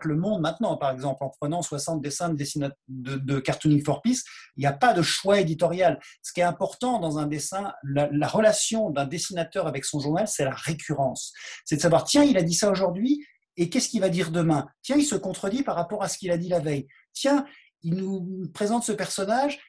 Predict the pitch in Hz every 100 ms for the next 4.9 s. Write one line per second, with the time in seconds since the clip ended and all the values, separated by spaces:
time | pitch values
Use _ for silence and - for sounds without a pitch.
0 | _ 151 175 262 262 208 208 208 226 196
1 | - 190 196 - 285 - 185 196 254 240
2 | 208 208 202 202 190 196 190 233 220 208
3 | 180 185 185 160 135 135 147 160 127 226
4 | - 226 220 220 - - 170 165